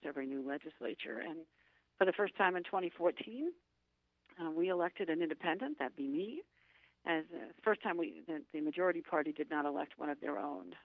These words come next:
since, uh, we became a state back in eighteen twenty, and I was able to, uh, put together a, a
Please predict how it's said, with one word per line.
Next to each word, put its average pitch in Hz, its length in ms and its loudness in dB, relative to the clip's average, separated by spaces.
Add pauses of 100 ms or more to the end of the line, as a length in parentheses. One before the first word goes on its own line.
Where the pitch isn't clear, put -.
(140)
since, 143 120 -10 (340)
uh, - 300 -20 (180)
we 95 80 -8
became - 340 -12
a - 100 -20
state - 240 -6
back 139 220 0
in - 80 -10
eighteen - 320 -12
twenty, 208 360 -6
and 190 100 -10 (640)
I 170 140 4
was 165 160 4
able 156 240 2
to, 170 80 2 (240)
uh, 156 200 -8 (100)
put 202 140 -6
together 160 480 -2
a, 151 80 -2 (800)
a 165 40 -8